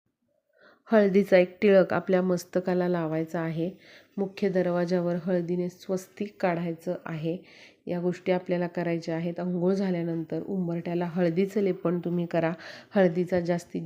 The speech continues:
जास्त आपल्याला वापर जन्माष्टमी दिवशी करायचा आहे. त्यामुळे नक्की तुम्ही हे जे उपाय आहेत शुक्रवारी आणि त्याचबरोबर शनिवारी दोनही दिवशी करायचे आहेत, कारण अष्टमी दिवशी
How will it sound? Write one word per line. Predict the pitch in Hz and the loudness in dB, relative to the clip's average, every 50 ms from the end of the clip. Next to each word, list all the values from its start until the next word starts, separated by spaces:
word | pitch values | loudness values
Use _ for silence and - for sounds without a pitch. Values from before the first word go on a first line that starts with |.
| 156 - | -6 -4
जास्त | 180 185 196 190 - - - 196 - 269 - - - - - - - - _ - - - | -2 -2 -2 -4 -6 -2 0 0 0 0 -2 -10 -20 -20 -20 -20 -20 -20 _ -14 -8 -6
आपल्याला | - - - 185 175 170 180 180 180 | -6 -4 -2 -2 0 0 0 0 0
वापर | 175 180 165 165 - - 185 170 160 | 2 0 0 0 2 2 2 2 2
जन्माष्टमी | 160 180 170 170 175 180 175 180 - - - 190 190 185 | 2 -2 -2 0 0 0 -2 -2 -4 -4 -2 0 0 2
दिवशी | 175 170 180 175 170 - 190 | 2 0 -2 -2 -2 -4 -4
करायचा | 185 - 170 156 151 151 147 - 160 | -4 -2 -2 -2 -2 -4 -4 -6 -6
आहे. | 135 143 - - - - - - - - | -8 -8 -10 -18 -20 -20 -20 -16 -8 -4
त्यामुळे | 180 180 180 180 | -2 0 0 2
नक्की | 185 190 190 185 190 - - 226 226 | 2 2 0 -2 -4 -4 -2 0 0
तुम्ही | 226 226 214 196 190 196 196 196 202 220 220 - - - | 2 2 0 0 2 0 0 0 0 -2 -4 -8 -10 -10
हे | 170 190 196 | -8 -6 -4
जे | 190 208 | -2 -2
उपाय | 202 190 185 180 - 185 180 180 | -2 -2 -4 -2 -2 0 0 0
आहेत | 170 165 175 160 160 - | 0 -2 -2 -4 -4 -4
शुक्रवारी | - - 214 214 - 214 214 220 208 180 151 139 - - - | -4 -6 -4 -2 0 2 4 4 4 2 2 0 -4 -10 -10
आणि | - 170 170 175 175 170 | -8 -6 -4 -4 -2 0
त्याचबरोबर | 180 175 175 175 185 175 175 175 175 175 180 | 0 0 0 -2 -2 -2 -2 -2 -2 -2 -4
शनिवारी | 185 - - 220 202 208 214 214 196 170 160 160 | -4 -4 0 2 4 4 4 4 4 4 2 2
दोनही | 160 185 185 185 180 180 175 180 190 | 2 4 4 4 4 2 2 2 2
दिवशी | 196 185 180 165 160 - - 180 | 2 0 0 -2 -2 -4 -6 -6
करायचे | - 185 165 160 156 156 156 - 170 175 - - - | -4 -2 -2 -2 -2 -4 -4 -6 -8 -8 -8 -10 -8
आहेत, | 180 185 170 165 156 - - - - - - - - - - - - - | -6 -4 -2 -2 -2 -2 -4 -10 -20 -20 -20 -20 -20 -20 -20 -20 -12 -6
कारण | - 180 180 190 185 - | -2 -2 -2 -2 -2 -4
अष्टमी | 202 - - - - 208 196 196 202 208 | -4 -4 -2 0 2 4 4 4 2 2
दिवशी | 180 196 196 185 180 - - - 180 185 | 2 2 2 2 0 -2 -2 -2 -2 -2